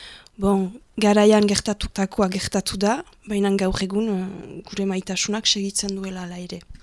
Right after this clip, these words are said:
Azken finean, ohartzen gira, ba, eritasun horrek beldur egiten du, beldurra sortzen aldu edoner-, edonorren gain.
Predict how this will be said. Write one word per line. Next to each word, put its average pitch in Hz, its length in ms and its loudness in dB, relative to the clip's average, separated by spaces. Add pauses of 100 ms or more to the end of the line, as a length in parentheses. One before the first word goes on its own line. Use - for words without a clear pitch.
(760)
Azken 269 420 6
finean, 302 600 4
ohartzen 269 520 4
gira, 240 300 6
ba, 220 180 2
eritasun 240 600 4
horrek 254 320 0
beldur 226 400 4
egiten 220 380 -2
du, 196 100 0
beldurra 220 460 2
sortzen 214 420 2
aldu 214 320 2
edoner-, 208 480 2
edonorren 208 580 4
gain. 196 280 4